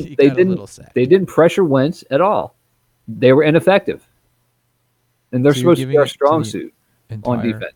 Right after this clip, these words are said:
Speaker 2: So that
Speaker 1: line.
Speaker 2: sucked.
Speaker 1: The entire line.
Speaker 2: So all, all four of those fat fatties, or those two fat fatties and those two, like, defensive line, like, end guys that are also at, outside linebackers.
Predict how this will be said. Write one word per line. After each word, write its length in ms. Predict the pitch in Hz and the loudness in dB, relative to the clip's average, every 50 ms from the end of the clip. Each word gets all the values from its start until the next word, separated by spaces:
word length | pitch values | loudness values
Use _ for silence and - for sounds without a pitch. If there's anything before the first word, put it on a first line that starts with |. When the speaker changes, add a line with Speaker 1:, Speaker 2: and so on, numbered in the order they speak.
| _ | _
Speaker 2:
So 380 | _ - 110 98 92 87 82 - _ _ | _ -6 -4 -4 -4 -4 -6 -8 _ _
that 140 | - 110 - | -6 -6 -6
Speaker 1:
line. 60 | - | -6
Speaker 2:
sucked. 300 | - - 57 - - _ _ _ _ _ _ _ _ _ _ _ _ _ _ _ _ _ _ _ _ _ _ _ _ _ _ _ _ _ _ _ | -8 -10 -10 -10 -16 _ _ _ _ _ _ _ _ _ _ _ _ _ _ _ _ _ _ _ _ _ _ _ _ _ _ _ _ _ _ _
Speaker 1:
The 60 | - 98 | -20 -20
entire 260 | 101 - 101 90 87 | -18 -16 -16 -16 -16
line. 220 | 87 90 92 92 - _ _ _ _ _ _ _ _ _ _ | -18 -20 -20 -20 -20 _ _ _ _ _ _ _ _ _ _
Speaker 2:
So 260 | _ - 107 101 98 | _ -2 0 0 0
all, 360 | - - 113 123 135 139 143 - | -2 -2 0 2 4 4 2 4
all 180 | 123 135 147 143 | 4 6 6 6
four 240 | 139 - 143 135 | 4 2 4 4
of 60 | 131 117 | 4 4
those 140 | 110 107 - | 2 -2 -2
fat 280 | - 113 113 107 - | -4 -4 -4 -4 -4
fatties, 440 | - 110 98 95 87 78 82 - _ _ _ _ _ _ _ _ _ _ _ _ _ _ _ _ | -6 -6 -4 -4 -6 -8 -12 -16 _ _ _ _ _ _ _ _ _ _ _ _ _ _ _ _
or 80 | 120 117 | -6 -4
those 180 | 98 98 - - | -4 -6 -10 -8
two 180 | - - 123 | -6 -4 -4
fat 280 | 117 - 120 110 - - | -2 -2 -4 -4 -6 -6
fatties 320 | 104 104 104 104 101 98 | -4 -4 -2 -4 -4 -6
and 80 | 98 95 | -8 -10
those 140 | 92 90 - | -10 -10 -10
two, 200 | - - 104 104 | -8 -6 -4 -4
like, 260 | 98 98 90 87 87 - _ _ _ _ _ | -2 -2 -4 -4 -6 -10 _ _ _ _ _
defensive 420 | _ 107 98 104 98 90 - 90 90 | _ -14 -12 -10 -12 -10 -12 -12 -10
line, 360 | 87 87 87 87 85 85 82 _ _ _ | -10 -8 -8 -8 -10 -12 -16 _ _ _
like, 200 | - 85 82 - _ | -10 -10 -10 -10 _
end 260 | 95 95 87 85 85 | -14 -14 -12 -12 -12
guys 420 | 82 76 73 69 69 76 - _ _ _ _ _ | -12 -12 -12 -12 -14 -18 -20 _ _ _ _ _
that 140 | - - - | -16 -14 -12
are 80 | 64 | -10
also 300 | 71 82 80 - - 80 | -10 -10 -12 -12 -14 -14
at, 120 | 80 76 - _ _ | -14 -16 -18 _ _
outside 340 | 82 85 - - - - 50 | -18 -16 -14 -16 -16 -16 -16
linebackers. 580 | - 71 69 - - - - - - - - | -18 -20 -18 -18 -20 -20 -20 -20 -20 -20 -20